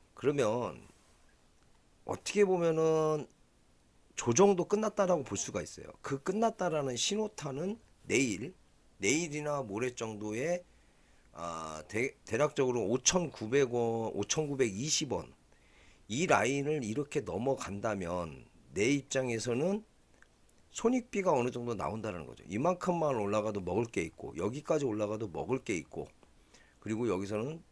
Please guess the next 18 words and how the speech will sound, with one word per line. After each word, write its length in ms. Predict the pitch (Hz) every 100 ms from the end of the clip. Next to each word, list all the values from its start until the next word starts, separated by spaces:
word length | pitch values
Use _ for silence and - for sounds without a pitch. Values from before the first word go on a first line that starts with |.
| _ _
또 200 | 131 98 -
다시 520 | 98 - 95 107 156 _ _ _ -
뭐 340 | 87 80 65 - _ - - _ _ _ _ _ -
지금 500 | - 95 113 113 113
자리에서는 1160 | 110 107 104 101 110 110 120 131 135 135 135 -
돌파 320 | 107 - 120
이후에 220 | 110 104
오천오백 680 | 98 101 - 127 98 113 147
원짜리, 480 | 139 113 104 92 78
오천오백사십 800 | 95 - 123 101 - 117 - 107
원, 280 | 71 98 147 - - _ - - _ _ _ - - - -
이 80 | 101
정도를 380 | 98 180 156 147
손절로 440 | 147 185 202 165
잡을 240 | 139 90 110
수가 260 | - 113
있기 220 | 90 76 -
때문에 680 | - 87 90 110 107 69